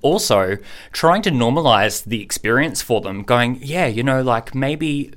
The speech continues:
this thing that you're experiencing, other people experience that as well." So it makes them feel like they're not alone. I think that's really important, because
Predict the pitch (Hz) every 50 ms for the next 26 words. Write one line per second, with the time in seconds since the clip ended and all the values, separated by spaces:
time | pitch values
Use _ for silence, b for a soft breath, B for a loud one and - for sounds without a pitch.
0 | - - - 143 139 - - 151 151 147 123 107 120 117 110 113 - - - 170
1 | 214 269 240 151 - - 117 107 - - 143 196 190 185 185 170 - 127 104 -
2 | - - - 131 120 120 117 113 - - 117 117 113 107 117 123 123 127 131 113
3 | 95 92 - B B B B B B B B B - 151 151 156 151 185 185 -
4 | 202 190 160 - 156 139 127 123 104 - - - 120 120 117 120 151 139 117 98
5 | 92 90 92 104 110 117 - - - 156 131 147 151 - - 151 131 131 120 110
6 | 107 - 120 123 120 101 104 104 104 107 - 135 135 131 123 123 -